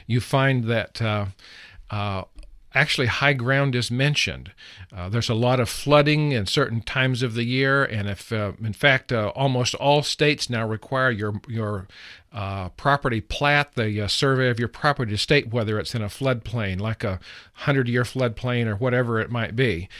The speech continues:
And that's always discouraged from a practical perspective to be near where your house could flood. So, uh,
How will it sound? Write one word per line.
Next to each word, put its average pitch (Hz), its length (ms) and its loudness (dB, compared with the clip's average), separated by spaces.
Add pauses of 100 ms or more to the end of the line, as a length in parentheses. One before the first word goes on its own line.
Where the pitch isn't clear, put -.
(140)
And 107 200 -4
that's 127 180 0
always 139 460 4
discouraged 135 720 4
from 107 180 0
a 104 100 -2
practical 123 520 -4
perspective 107 640 -2
to 104 80 -8
be 107 180 -2
near 117 420 2 (240)
where 113 180 0
your 104 200 0
house 113 340 -2
could 87 220 -8
flood. 113 500 -4 (540)
So, 139 460 6
uh, 120 300 0